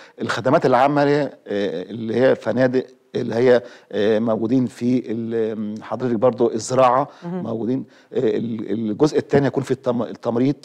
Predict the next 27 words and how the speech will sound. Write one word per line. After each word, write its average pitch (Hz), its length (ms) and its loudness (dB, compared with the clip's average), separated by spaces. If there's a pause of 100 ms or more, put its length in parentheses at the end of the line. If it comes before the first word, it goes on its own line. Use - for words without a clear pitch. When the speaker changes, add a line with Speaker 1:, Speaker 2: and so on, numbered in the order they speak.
(180)
Speaker 2:
مهم. 180 200 -12
Speaker 1:
آه، 120 80 -6
بعد 113 200 -4
كده 139 160 0
يكون 135 200 -2
في - 140 -4
النجارة، 131 600 4
هيكون 120 280 -6
في - 140 -10
السباكة، 135 600 0 (220)
Speaker 2:
مهم. 175 160 -10
Speaker 1:
وبعدين 117 360 -4
هيكون 131 340 -4
في 135 160 -2
جزء 139 460 2
أيضًا 131 180 2
مخصص - 720 -6
لأعمال، 131 960 0 (360)
يعني 120 200 -2
مثلًا، 127 400 2 (240)
آه، 110 120 0
مهمة 131 300 2
جدًا 135 280 4
زي 135 320 4
اللحام 117 380 0
تحت - 260 -4
المية، 117 440 0